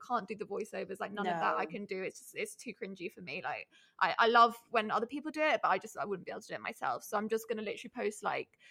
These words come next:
Speaker 1: the same sort of stuff as Instagram, like, travel stuff, recipes, fashion, that kind of thing.
Speaker 2: You're right. Like, it is the way forward. The reason what puts me off doing it is 'cause it takes me so long to edit a bloody reel. I'm like, "Oh,
Speaker 1: Same.
Speaker 2: TikTok will take me forever."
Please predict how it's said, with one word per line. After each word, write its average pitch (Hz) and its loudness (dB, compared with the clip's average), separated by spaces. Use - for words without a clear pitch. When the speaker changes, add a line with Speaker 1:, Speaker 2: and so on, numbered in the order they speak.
Speaker 1:
the 240 -6
same 294 6
sort - -2
of 240 -4
stuff 262 2
as 226 0
Instagram, 196 -4
like, - -12
travel 233 2
stuff, 214 2
recipes, 208 -4
fashion, 208 -2
that - -2
kind - -6
of 220 -10
thing. - -8
Speaker 2:
You're 269 4
right. 254 6
Like, 190 2
it 220 2
is 226 4
the 254 -2
way 220 4
forward. 208 2
The 277 0
reason 330 6
what 311 4
puts - 2
me 277 4
off 185 8
doing 202 2
it 185 -2
is 202 2
'cause 233 -4
it 240 -2
takes 311 0
me 311 2
so 302 6
long 285 8
to 262 -2
edit 247 6
a 233 2
bloody 220 2
reel. 247 6
I'm 202 6
like, 247 6
"Oh, 247 6
Speaker 1:
Same. 226 -2
Speaker 2:
TikTok 214 -2
will - -12
take - -8
me - -14
forever." 208 2